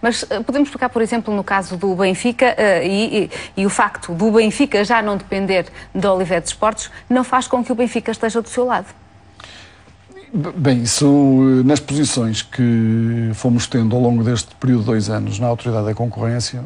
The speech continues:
Speaker 2: houve uma, de alguma forma, uma conjugação de, eh, digamos, de interesses ou de posições entre o Benfica e a Liga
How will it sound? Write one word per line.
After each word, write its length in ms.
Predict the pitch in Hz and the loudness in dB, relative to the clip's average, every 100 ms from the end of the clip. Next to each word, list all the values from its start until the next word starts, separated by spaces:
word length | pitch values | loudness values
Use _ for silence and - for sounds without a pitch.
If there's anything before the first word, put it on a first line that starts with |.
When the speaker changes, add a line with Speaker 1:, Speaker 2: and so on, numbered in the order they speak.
| - | -6
Speaker 2:
houve 320 | 135 131 113 123 | 0 0 2 2
uma, 440 | 123 123 120 120 - | 4 4 2 0 -4
de 160 | 151 127 | -4 0
alguma 300 | 117 120 113 | 2 0 0
forma, 280 | 120 120 | 0 2
uma 140 | 117 117 | 4 2
conjugação 800 | 127 117 107 123 - 120 120 120 - - - - - _ | 0 0 0 -2 -2 -4 -4 -8 -12 -20 -20 -20 -20 _
de, 520 | 123 104 131 127 127 127 - - | -4 2 6 6 4 2 -6 -2
eh, 680 | 127 113 117 113 113 110 110 107 53 55 57 117 120 131 - - | 0 0 0 -2 -2 -2 -4 -4 -6 -6 -8 -8 -10 -14 -18 -8
digamos, 320 | 120 127 117 | -2 0 0
de 80 | 113 | 0
interesses 460 | 120 135 151 147 131 | 0 4 4 4 0
ou 80 | |
de 60 | 104 | -2
posições 800 | 123 123 - 127 135 120 - - - | -2 -2 0 4 4 2 -2 -12 -2
entre 340 | 131 117 113 | 0 2 2
o 140 | 113 113 | 2 2
Benfica 560 | 113 113 - 123 113 131 | 2 0 2 0 2 2
e 180 | 120 | 2
a 60 | 120 | 2
Liga 520 | 110 117 117 120 123 | 4 2 2 2 -2